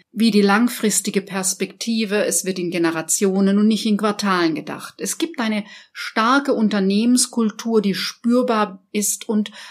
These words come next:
eine hohe Mitarbeiterbindung. Es gibt eine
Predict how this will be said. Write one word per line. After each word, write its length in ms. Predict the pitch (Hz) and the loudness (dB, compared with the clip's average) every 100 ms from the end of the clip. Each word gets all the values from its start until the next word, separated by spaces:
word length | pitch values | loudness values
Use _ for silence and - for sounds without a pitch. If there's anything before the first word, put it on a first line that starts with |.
| - | -2
eine 420 | 208 208 196 - | 2 2 0 0
hohe 220 | 262 240 | 4 6
Mitarbeiterbindung. 1120 | 202 180 156 156 151 147 151 - - 147 - _ - - - | 4 2 -6 -10 -12 -12 -10 -10 -10 -12 -16 _ -20 -20 -14
Es 240 | - 226 - | -4 -4 0
gibt 400 | 247 247 - - - - _ - - - | -2 -4 -16 -20 -20 -20 _ -18 -16 -6
eine 600 | - 233 226 226 220 - | 0 2 2 2 2 -2